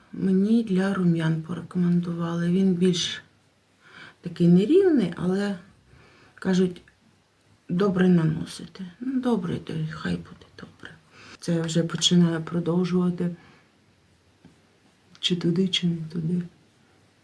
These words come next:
А воно майже і не видно. Оця косметика, її майже і не помітно. Але якийсь такий момент вона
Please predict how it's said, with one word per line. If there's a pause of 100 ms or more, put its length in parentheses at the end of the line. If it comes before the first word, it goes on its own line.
(640)
А
воно
майже (420)
і
не
видно.
Оця
косметика,
її
майже
і
не
помітно. (640)
Але
якийсь
такий
момент
вона